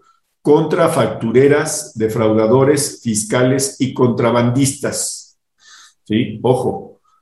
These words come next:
la invalidó la prisión preventiva de oficio. Ahorita le vamos a pedir a Malala que lo comente más.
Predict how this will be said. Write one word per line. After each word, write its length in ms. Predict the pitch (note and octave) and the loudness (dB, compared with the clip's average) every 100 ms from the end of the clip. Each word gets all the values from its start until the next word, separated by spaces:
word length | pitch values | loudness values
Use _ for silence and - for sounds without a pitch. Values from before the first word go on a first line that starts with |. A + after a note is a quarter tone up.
| _ | _
la 380 | A2 B2 C3 - C#3+ | 0 2 2 0 0
invalidó 1000 | A#2+ A#2 A2+ A2+ C3 C#3+ - - - - | 0 0 0 0 2 2 -2 -6 -12 -6
la 240 | A2+ G#2+ | -4 -4
prisión 360 | A2 G#2+ C3+ C3+ | -4 -2 -2 0
preventiva 840 | D3+ A2+ G#2+ A2 A#2+ B2 B2+ B2+ | 0 0 0 0 0 2 0 0
de 100 | A2 | -4
oficio. 640 | G#2+ B2+ C3+ D#3 F3+ - A#2+ | -2 0 0 0 -2 -6 -6
Ahorita 260 | G#2+ - | -4 -2
le 80 | A2+ | 0
vamos 220 | A2+ G#2+ | 0 -4
a 120 | A#2 | -8
pedir 220 | - G#2 G#2+ | -6 -2 -2
a 140 | F2+ | -2
Malala 440 | F#2+ G2+ G#2+ A2 | -4 -4 -4 -6
que 120 | - F#2+ | -8 -8
lo 160 | F#2+ | -6
comente 380 | G#2+ G#2 A2 A2+ | -4 -4 -4 -4
más. 580 | A2+ C#3+ - - - | -2 -2 -2 -12 -20